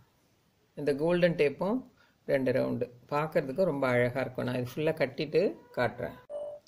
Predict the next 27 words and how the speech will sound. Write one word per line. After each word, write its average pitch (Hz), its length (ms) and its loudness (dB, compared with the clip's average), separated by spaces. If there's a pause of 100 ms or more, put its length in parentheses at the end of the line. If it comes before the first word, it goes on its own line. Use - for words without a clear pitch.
(300)
இந்த 190 200 -8
பாருங்க, 139 500 -2
நான் 160 160 -4
இந்த 139 160 0
அளவுக்கு 151 300 2
கட்டி 180 260 0 (280)
ரெண்டு 147 300 -2
பக்கமும் 165 480 -2 (760)
முடிச்சிட்டேன். - 500 -6 (640)
நம்ம 160 160 6
கொண்டையில 180 480 6
வைக்கிறதா 165 380 4
இருந்தா 180 500 4
இப்படி 151 200 -2
வச்சு 156 320 4
இது 165 180 4 (460)
டே-, 151 280 4
இத, 143 140 0 (160)
அஹ், 127 580 0 (140)
முடி 160 180 4
போடுறதுக்காக 151 580 6
இந்த 202 180 2
ப-, 143 220 0
இந்த 147 160 2
மாதிரி 143 240 4
நீட்டா 147 340 4
விடுறது 139 400 2